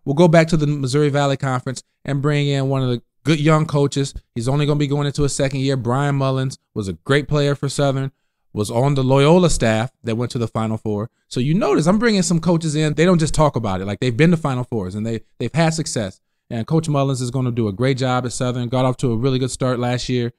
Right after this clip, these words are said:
and is gonna continue to build that program. So I think you guys should tune in. And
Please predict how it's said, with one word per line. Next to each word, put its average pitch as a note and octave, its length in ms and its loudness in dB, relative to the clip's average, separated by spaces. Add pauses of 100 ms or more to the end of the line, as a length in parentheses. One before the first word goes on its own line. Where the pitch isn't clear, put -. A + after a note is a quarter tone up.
(260)
and A2 120 -6
is G#2 140 -6
gonna A2 160 -4
continue C#3 340 -2
to C3 60 0
build A#2+ 260 -2
that A#2+ 160 -4
program. A#2+ 500 -2 (220)
So - 160 -6
I A2 80 -2
think B2+ 380 -8 (380)
you C#3+ 120 -4
guys C#3+ 200 2
should A#2+ 120 -8
tune B2+ 240 -2
in. A2+ 180 -4
And G2 140 -4